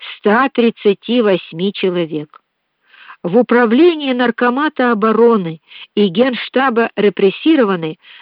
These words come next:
двадцать два начальника и тридцать ответственных работников, десять командующих войсками округов, восемьдесят восемь старших командиров, начальников военных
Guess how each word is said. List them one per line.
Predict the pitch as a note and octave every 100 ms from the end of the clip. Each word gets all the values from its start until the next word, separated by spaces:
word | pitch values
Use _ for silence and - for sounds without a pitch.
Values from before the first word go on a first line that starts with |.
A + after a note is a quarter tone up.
| -
двадцать | E3 F3 C#4 D#4 - C4
два | G3+ A#3 B3
начальника | A#3 - A3 G#3 E3+ E3 - D#3+ _ - -
и | A3+ G#3+
тридцать | A3+ C#4+ E4 - F#3+ -
ответственных | - G3 F#3 F#3+ C#4 - B3+ B3 A#3
работников, | A3 G3 F#3+ F3+ D3+ D#3 D#3 _ _ _ _ - - -
десять | D#3+ G#3 D4 D4 D#4 -
командующих | C4 A#3+ A3 A#3+ B3 C4+ B3+ - C4 -
войсками | F#3 G#3 - - G#3+ A3+ A#3 -
округов, | A3 - G#3+ F3 F3 D3+ _ _ _ _ _ _ - -
восемьдесят | E3+ G3+ C#4 - C4 B3+ A#3 C4 B3
восемь | A3 B3+ A3+ F#3 E3 _ _ _ - -
старших | - G#3 A#3 - A3
командиров, | - G3+ G3+ E3+ F3 E3+ D#3+ _ _ _ _ _ -
начальников | G#3+ G#3 G#3+ A3+ A#3+ A#3+ B3 G3
военных | G3 F#3+ G3 A3+ A#3